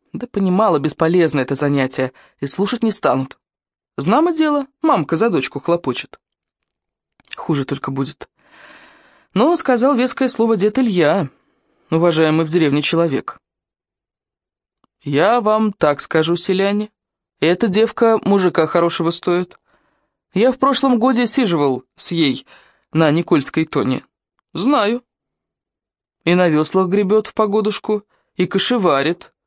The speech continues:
не хуже наших женочек. Труженица она, надо брать ее".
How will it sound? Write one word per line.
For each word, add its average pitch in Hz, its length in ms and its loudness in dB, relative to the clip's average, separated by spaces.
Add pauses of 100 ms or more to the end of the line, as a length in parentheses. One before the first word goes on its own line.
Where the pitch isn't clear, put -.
(220)
не 180 160 0
хуже 175 280 0
наших 170 360 0
женочек. 165 580 -2 (600)
Труженица 220 680 0
она, 123 240 -2 (400)
надо 165 300 2
брать 151 320 0
ее". 160 220 -4